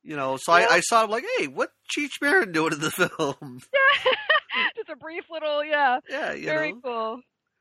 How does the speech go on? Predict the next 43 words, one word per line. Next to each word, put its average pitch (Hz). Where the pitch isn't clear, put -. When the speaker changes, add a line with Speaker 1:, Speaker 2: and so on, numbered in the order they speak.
Speaker 1:
So -
I, 262
I -
thought 226
that 220
was 196
cool. 160
I 151
was 143
like, 131
"Okay," 107
you 120
know, 104
so. 107
Speaker 2:
Yeah. 247
Speaker 1:
Uh, 113
so -
we'll 233
go 269
ahead 226
and 214
we'll 214
move 180
into 185
the 185
plot 143
here. 131
Uh, 127
Speaker 2:
Mm-hmm. 135
Speaker 1:
now, 131
with 156
the 254
plot, 175
pretty 175
basic. 156
It 147
kinda 139
picks -
up, 127
as 110
you 170
mentioned 147
before, 120